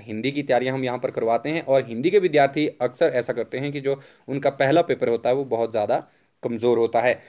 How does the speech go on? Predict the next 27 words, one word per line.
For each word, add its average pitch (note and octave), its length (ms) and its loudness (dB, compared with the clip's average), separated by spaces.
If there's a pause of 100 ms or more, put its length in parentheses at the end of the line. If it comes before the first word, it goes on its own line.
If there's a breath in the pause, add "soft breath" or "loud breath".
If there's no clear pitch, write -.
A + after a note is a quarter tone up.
(160 loud breath)
और B2+ 160 0
इस F3 140 -4
चक्कर F3+ 200 2
में F3 160 2
वो D3+ 200 4
पहला C#3 320 0
पेपर C3 260 -2
जो B2 100 0
है C#3 120 0
बिल्कुल C3+ 260 -4
छोड़ B2+ 300 -4
ही D3 120 0
देते C3+ 260 2
हैं। D#3+ 260 -4
ऐसा B2+ 240 -2
बिल्कुल B2+ 280 -6
भी C#3 60 -4
नहीं C#3 140 -2
करना C#3 200 -2
है D#3+ 60 -4
क्योंकि D3+ 220 -8
फर्स्ट C3+ 240 -2
पेपर C#3+ 200 0
आपका C3+ 240 2
जो B2 120 0
क्या B2 140 -2
है C3 200 -6